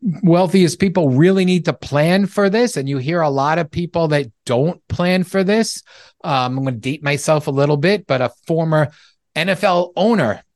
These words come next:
uh, I don't know if you know this, uh, Matt, but Joe Robbie was the N F L owner of the Miami Dolphins. And when he died, his kids were forced to sell the team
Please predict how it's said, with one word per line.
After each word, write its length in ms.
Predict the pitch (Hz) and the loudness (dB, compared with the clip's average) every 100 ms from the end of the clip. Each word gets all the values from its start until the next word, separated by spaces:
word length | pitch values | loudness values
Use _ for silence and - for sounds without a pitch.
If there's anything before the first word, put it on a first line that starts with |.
| - | -4
uh, 60 | |
I 260 | 123 120 127 | -2 0 0
don't 80 | 170 | 0
know 80 | |
if 140 | 165 170 | -2 0
you 100 | 151 | 0
know 260 | 147 139 | 0 0
this, 360 | 127 120 117 - | 0 -2 -4 -6
uh, 120 | 123 | -4
Matt, 360 | 113 233 131 135 | -2 0 -2 -2
but 160 | 127 | -2
Joe 200 | 113 220 | 0 0
Robbie 440 | 214 220 226 139 127 | 2 0 0 0 0
was 140 | 123 | -2
the 140 | 131 147 | -2 -2
N 100 | 170 | -2
F 140 | - | -4
L 140 | 165 | -4
owner 260 | 151 147 143 | -2 -2 0
of 120 | 135 | -2
the 60 | 131 | -2
Miami 460 | 135 147 165 170 | -2 -2 -2 -4
Dolphins. 760 | 131 127 147 165 104 87 - - _ - - - 156 | -4 -2 -2 -2 -6 -8 -12 -14 _ -20 -20 -8 -4
And 160 | 143 | -2
when 80 | 143 | -2
he 320 | 123 - 226 | -2 2 2
died, 600 | 190 170 185 165 127 123 - - | 4 2 0 -2 -2 -4 -8 -4
his 200 | 156 - | -4 -4
kids 400 | - 202 202 196 | -2 0 0 0
were 120 | 185 | 0
forced 600 | - - 147 175 180 - | -2 -2 2 2 2 -2
to 100 | 180 | -4
sell 300 | 160 165 156 | -4 0 0
the 100 | 160 | -2
team 540 | 156 208 175 123 139 | -4 -2 -2 0 -2